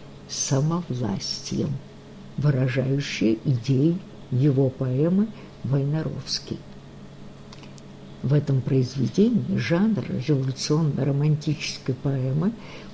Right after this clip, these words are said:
получил отчетливое выражение. Но это было незадолго до трагических событий четырнадцатого декабря – и произведение Рылеева оказалось единственной декабристской поэмой,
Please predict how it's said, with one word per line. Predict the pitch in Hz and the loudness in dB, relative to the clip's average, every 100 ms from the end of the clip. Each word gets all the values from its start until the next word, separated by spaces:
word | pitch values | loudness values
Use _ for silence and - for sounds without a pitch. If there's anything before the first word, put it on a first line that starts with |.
| - | 6
получил | 165 170 - 240 240 - - | 8 8 6 2 0 -4 -2
отчетливое | 175 - - 139 - 156 151 151 | -2 0 2 2 2 0 2 2
выражение. | 151 147 151 - - - 143 - - - - - - | 2 0 0 0 -2 -4 -10 -10 -16 -16 -16 -18 0
Но | 139 160 196 | 6 8 10
это | 269 285 - 226 | 8 4 2 2
было | 214 196 214 208 | 6 6 6 6
незадолго | 185 180 175 156 151 135 127 165 202 202 | 6 4 4 4 4 2 4 4 2 0
до | 202 - | 0 -2
трагических | 151 147 131 127 143 151 - - - 165 | -2 2 2 2 0 -2 -8 -6 -2 -2
событий | - - 135 131 151 - 196 | -2 -2 0 0 0 -4 -6
четырнадцатого | - 139 - 135 139 143 - 147 151 | -4 -2 2 2 2 -2 -6 -4 -4
декабря – | 151 160 156 - - - 135 - - - - - - - - | -4 -2 -2 -2 -2 -2 -4 -12 -18 -18 -18 -18 -16 -16 0
и | 147 | 2
произведение | - 147 147 120 120 110 127 180 180 139 | 6 6 6 6 4 4 6 6 6 4
Рылеева | 139 139 123 123 120 123 165 202 - - - - - | 2 2 2 2 2 0 -2 -4 -10 -18 -18 -16 -4
оказалось | 143 - 160 156 240 233 226 - | 0 4 4 6 6 6 6 4
единственной | 196 226 170 127 170 160 - - 151 156 147 | 6 6 6 6 6 6 0 0 4 6 4
декабристской | 143 139 143 123 139 135 - - 120 | 2 0 0 2 2 2 0 -2 -2
поэмой, | - 131 123 160 214 226 | 0 -2 2 4 4 2